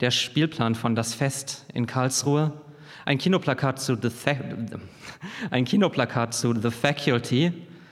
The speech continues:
ein großes Sepia-Porträt von diesem toten Reggae-Mann mit seinen Zöpfen, im Mund eine rauchende Tüte Shit, daneben David Beckham mit blondiertem Haar und einem offenen schwarzen Hemd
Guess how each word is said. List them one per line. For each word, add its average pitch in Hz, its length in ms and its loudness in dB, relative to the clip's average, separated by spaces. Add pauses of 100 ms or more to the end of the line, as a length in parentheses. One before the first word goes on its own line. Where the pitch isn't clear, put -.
(220)
ein 127 220 2
großes 139 400 0
Sepia-Porträt 110 840 0
von 113 180 -2
diesem 110 240 0
toten 120 340 0
Reggae-Mann 139 640 4
mit 135 160 4
seinen 117 300 0
Zöpfen, 160 680 -2 (360)
im 123 120 4
Mund 135 340 4
eine 117 240 2
rauchende 123 480 2
Tüte 127 260 0
Shit, - 480 0 (720)
daneben 135 420 4
David 135 300 0
Beckham 131 440 2
mit 107 200 -2
blondiertem 113 560 0
Haar 123 280 2
und 107 140 0
einem 110 220 0
offenen 117 320 0
schwarzen 117 420 -2
Hemd 131 460 0